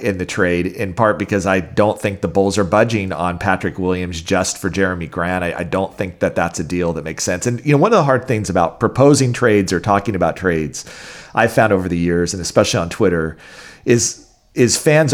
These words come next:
overrate the players that are on their team, and they underrate every other player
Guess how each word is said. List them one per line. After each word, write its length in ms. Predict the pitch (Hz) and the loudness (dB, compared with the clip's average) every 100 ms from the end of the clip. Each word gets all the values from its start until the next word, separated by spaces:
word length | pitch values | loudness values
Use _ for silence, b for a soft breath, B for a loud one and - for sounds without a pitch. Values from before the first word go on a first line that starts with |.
| - | 4
overrate 580 | 135 160 156 131 120 117 | 4 6 6 6 4 2
the 80 | |
players 440 | - 117 101 104 95 | 0 4 6 4 4
that 100 | 95 | 2
are 140 | 90 | 4
on 160 | 92 90 | 2 0
their 160 | 85 | -4
team, 460 | 80 - 78 82 110 _ _ - | -6 -8 -8 -10 -14 _ _ -4
and 100 | 107 | -4
they 140 | 104 | 0
underrate 520 | 131 160 156 123 107 | 0 4 6 6 6
every 240 | 104 98 92 | 4 4 2
other 200 | 87 85 | 0 -2
player 560 | - 85 80 80 92 | 0 0 0 -2 -6